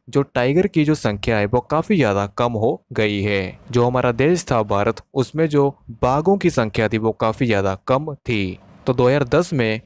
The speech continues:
रूस में एक सम्मेलन किया गया था जिसमें यह कहा गया था कि हर साल उनतीस जुलाई को एक अंतर्राष्ट्रीय बाघ दिवस मनाएंगे, जिसके प्रति हम लोगों को बाघों के बारे में हम जागरूक करेंगे।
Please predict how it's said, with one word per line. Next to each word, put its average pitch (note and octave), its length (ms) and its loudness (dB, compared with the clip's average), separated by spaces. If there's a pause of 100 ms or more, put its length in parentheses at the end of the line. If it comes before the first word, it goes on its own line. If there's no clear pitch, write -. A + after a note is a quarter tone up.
(120)
रूस D#3 320 2
में B2 120 0
एक A#2 300 -2
सम्मेलन C#3 560 -2
किया C#3 300 2
गया A#2 220 0
था G#2 180 -2
जिसमें B2 360 -2
यह A#2 280 0 (120)
कहा E3+ 200 2
गया B2 260 0
था G#2 180 -2
कि G#2 260 -2 (340)
हर G3 200 2
साल G#2+ 300 -2
उनतीस C#3+ 600 -4 (140)
जुलाई A#2 320 0
को A2+ 180 2
एक A2+ 160 -2
अंतर्राष्ट्रीय C#3+ 720 -2 (220)
बाघ B2+ 280 -2
दिवस A#2+ 400 -2 (100)
मनाएंगे, G2+ 760 -2
जिसके D3 300 0
प्रति A#2 360 0
हम B2+ 200 -2
लोगों A#2+ 340 0
को G#2+ 180 0 (400)
बाघों C#3+ 380 0
के D3 140 0
बारे G#2+ 260 0
में G2+ 260 -2 (160)
हम A2 180 -2
जागरूक A#2+ 560 -2 (120)
करेंगे। G#2 520 0